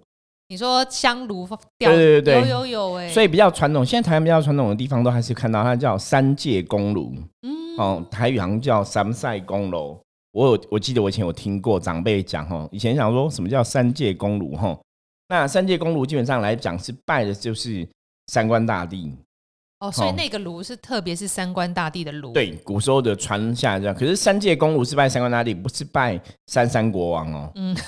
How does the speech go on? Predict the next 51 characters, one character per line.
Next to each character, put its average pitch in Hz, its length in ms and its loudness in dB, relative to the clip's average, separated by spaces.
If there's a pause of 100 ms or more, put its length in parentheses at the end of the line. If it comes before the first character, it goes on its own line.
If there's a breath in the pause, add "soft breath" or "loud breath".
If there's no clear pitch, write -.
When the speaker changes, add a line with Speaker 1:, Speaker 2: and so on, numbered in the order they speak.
Speaker 2:
因 196 120 4
为 165 60 8
我 123 80 8
后 170 180 6
来 110 180 6
好 113 160 4
像 147 200 6
有 101 100 4
听 131 240 4
过 135 160 8
有 95 100 6
些 120 140 2
朋 123 160 2
友 98 60 4
会 110 60 6
把 104 80 4
他 90 60 2
们 98 140 0
搞 82 340 -2 (340)
混， 98 300 6 (260)
Speaker 1:
哦。 190 80 -12
Speaker 2:
哦， 92 420 -4
就 113 200 2 (180)
拜 113 140 2
三 110 140 0
山 107 120 0
国 98 100 0
王， 90 140 -2
不 131 260 0
一 101 80 -6
样。 98 200 0
三 156 200 0
界 165 160 0
公 131 160 0
炉 104 100 0
是 110 140 -6
拜 120 240 0
三 110 240 -4
官 104 220 0
大 95 180 0
帝， 92 200 -8
指 87 180 -14
的 87 120 -4
是 101 260 -8 (360 soft breath)
天 123 240 -2
界、 117 160 -2
地 113 180 -8
界、 107 180 -4
水 78 280 -8
界 98 300 -6
嘛。 71 140 -12